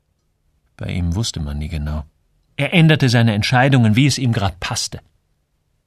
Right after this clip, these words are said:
Aber vielleicht hatte er jetzt genug davon, mit Axt und Säge durch den Wald zu laufen. Was sollte jedoch mit ihrer Wohnung in dem Haus am Fluss mit all den Möbeln werden? Joel konnte jedenfalls nicht mehr warten.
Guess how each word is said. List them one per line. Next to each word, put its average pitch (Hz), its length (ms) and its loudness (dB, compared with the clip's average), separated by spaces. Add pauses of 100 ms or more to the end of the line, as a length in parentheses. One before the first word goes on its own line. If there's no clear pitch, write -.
(960)
Aber 117 360 0
vielleicht 123 440 -6
hatte 127 140 -4
er 123 80 -4
jetzt 123 280 -2
genug 151 340 0
davon, 95 360 -2
mit 90 200 -2
Axt - 280 -8
und 92 120 -2
Säge 104 360 0
durch 92 180 -4
den 92 180 -2
Wald 92 220 -4
zu 82 140 -8
laufen. 71 400 -12 (1500)
Was 101 160 -6
sollte 98 260 -4
jedoch 95 260 -6
mit 90 140 -6
ihrer 82 260 -6
Wohnung 98 380 -2
in 80 120 -4
dem 76 220 -10
Haus 95 380 -6
am 85 100 -12
Fluss - 560 -10
mit 82 140 -8
all 85 120 -8
den 80 180 -4
Möbeln 85 400 -2
werden? 80 280 -6 (1700)
Joel 123 220 2
konnte 131 260 -2
jedenfalls 127 420 -2
nicht 123 180 -2
mehr 113 140 -2
warten. 80 320 -6